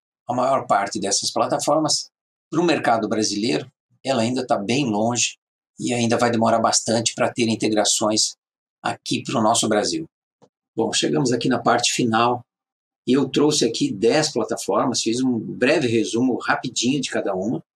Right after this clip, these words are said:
e assim mesmo já levou aí uns trinta minutos. Se fosse falar aqui de cada plataforma, levaria alguns dias falando de cada uma.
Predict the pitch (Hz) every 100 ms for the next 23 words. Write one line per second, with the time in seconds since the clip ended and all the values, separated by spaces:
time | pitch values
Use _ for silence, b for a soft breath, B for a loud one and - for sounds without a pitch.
0 | _ _ _ _ _ _ _ 135 113 160
1 | 165 135 147 120 131 107 117 110 104 120
2 | 117 - 117 127 123 107 92 - - -
3 | - _ _ _ _ _ _ _ - -
4 | 123 - 127 107 110 120 - 113 113 123
5 | 113 113 110 - - - 98 117 110 -
6 | _ _ - 110 107 101 107 113 101 -
7 | _ _ _ _ 113 107 143 107 95 147
8 | 156 - 110 117 127 98 - 110 104 98
9 | 131 135